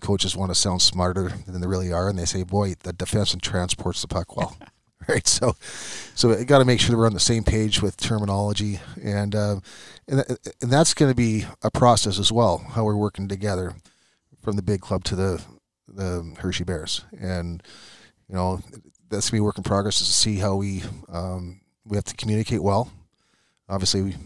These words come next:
you know, we have a lot of resources. Uh, you know, player development, development, we have, you know, four guys, and,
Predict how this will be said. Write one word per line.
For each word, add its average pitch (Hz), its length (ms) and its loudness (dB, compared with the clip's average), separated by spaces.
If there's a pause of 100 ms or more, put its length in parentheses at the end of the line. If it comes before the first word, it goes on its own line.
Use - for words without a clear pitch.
(120)
you 107 60 -16
know, 95 140 -2
we 95 160 -2
have 98 180 0
a 92 40 0
lot 95 300 2
of 92 120 -4
resources. 90 760 -2 (560)
Uh, 87 400 0 (560)
you - 80 -10
know, 87 80 -6
player 104 300 0
development, 92 640 -2
development, 92 460 0
we 90 100 -6
have, 92 400 -6 (440)
you 92 60 -12
know, 87 80 -6
four 95 300 -4
guys, 90 400 -4
and, 87 240 -8